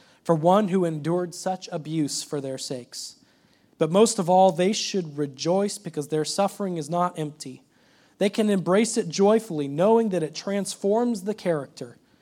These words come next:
and works for them a far more exceeding and eternal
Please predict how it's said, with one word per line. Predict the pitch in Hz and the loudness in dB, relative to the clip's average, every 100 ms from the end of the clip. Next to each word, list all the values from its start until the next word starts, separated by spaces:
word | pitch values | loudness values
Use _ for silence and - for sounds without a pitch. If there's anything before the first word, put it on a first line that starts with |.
| _ - | _ -8
and | 147 147 | -6 2
works | 196 226 - | 4 4 0
for | 226 | 0
them | 175 165 170 170 | 2 2 0 -2
a | 139 | -6
far | - 190 190 202 202 | -4 4 6 6 2
more | 170 175 185 | 0 0 0
exceeding | 160 - 202 185 151 135 127 _ - _ - | -4 -6 -4 -2 -2 -6 -14 _ -20 _ -6
and | 160 160 160 | -4 -2 -4
eternal | 156 - 196 175 143 127 127 | -8 -6 -4 -2 -2 -6 -12